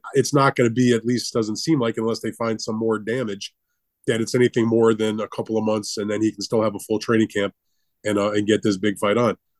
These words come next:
Hopefully, uh, that will take place. I mean, he did offer up the prospect of fighting, uh, Joe Joyce if, uh, they couldn't make the deal. I don't think that's gonna happen. I think they'll make a deal. I see no,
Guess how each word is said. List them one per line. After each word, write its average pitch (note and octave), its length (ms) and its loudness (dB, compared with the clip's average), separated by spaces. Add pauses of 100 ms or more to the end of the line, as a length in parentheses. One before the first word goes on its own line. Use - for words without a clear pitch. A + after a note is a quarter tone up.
(140)
Hopefully, A#2 440 2 (300)
uh, G#2+ 140 -2
that G#2+ 260 -2
will G#2+ 120 0
take G#2 240 -2
place. C3 320 -2
I A2 60 -4
mean, A2 180 0
he A2 100 -2
did A2+ 220 0
offer A2 360 0
up A2 180 -2
the A2 60 -10
prospect A2+ 520 -6
of G#2+ 120 -6
fighting, A2 320 0 (760)
uh, G#2+ 40 -4
Joe A2+ 220 2
Joyce A2+ 400 2
if, G#2+ 180 -4
uh, G#2+ 120 0
they G2 140 -2
couldn't A#2 260 -2
make A2+ 180 0
the A#2+ 80 -4
deal. A#2+ 260 0
I G#2 60 -4
don't A2 160 0
think G#2+ 180 -8
that's G#2+ 200 -4
gonna G#2 180 -4
happen. A2 220 -6
I F#2+ 40 -4
think A2 200 -8
they'll G2+ 120 -8
make G#2+ 220 -4
a - 100 -18
deal. A2 220 -4
I G2 80 -2
see G2+ 340 -8 (480)
no, A#2 400 6